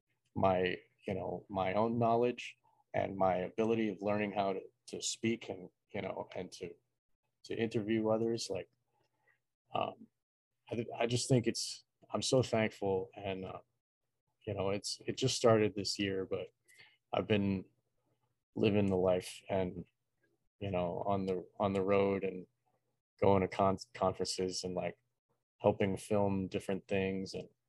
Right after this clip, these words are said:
meeting other speakers and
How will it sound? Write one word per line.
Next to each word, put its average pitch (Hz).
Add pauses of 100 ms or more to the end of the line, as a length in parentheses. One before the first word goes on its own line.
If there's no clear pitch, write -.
(540)
meeting 101
other 98 (840)
speakers 98
and 90